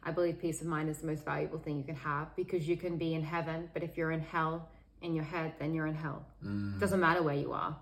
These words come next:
Speaker 1: Your mental health is the most important thing, because that is the foundation of how you see everything. You know, you, whatever you see and perceive is what you will believe.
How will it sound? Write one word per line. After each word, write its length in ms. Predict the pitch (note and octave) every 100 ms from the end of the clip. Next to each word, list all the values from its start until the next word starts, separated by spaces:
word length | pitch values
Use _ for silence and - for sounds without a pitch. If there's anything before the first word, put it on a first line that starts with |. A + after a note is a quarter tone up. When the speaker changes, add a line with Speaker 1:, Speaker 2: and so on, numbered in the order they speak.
| - -
Speaker 1:
Your 120 | F#3
mental 240 | E3+ E3
health 260 | D#3 - -
is 120 | C3+
the 60 | C#3+
most 200 | C3 C3+
important 400 | C3+ C3+ - C#3
thing, 300 | - - E3 - - - -
because 420 | E3+ E3+ E3+ D3 -
that 260 | D3+ D#3 -
is 220 | D#3+ D3+
the 180 | D#3+ D3+
foundation 480 | D#3 D3+ D3 - C#3+
of 80 |
how 140 | C#3 C#3
you 120 | C#3+
see 260 | - D#3 -
everything. 560 | - - - - - - - - - -
You 120 | D#3+ D3+
know, 120 | D3
you, 500 | D3+ D3+ D#3 D3+ - -
whatever 420 | D#3 E3 F3 E3+
you 600 | F3 D3+ D#3+ F3+ F#3 F#3+ - -
see 500 | - - - A3 G3
and 220 | D#3 D#3+ E3
perceive 380 | E3 - G3
is 100 | D#3+
what 200 | D3 E3
you 100 | D3
will 80 | D3
believe. 440 | - A2+ G#2+ C#3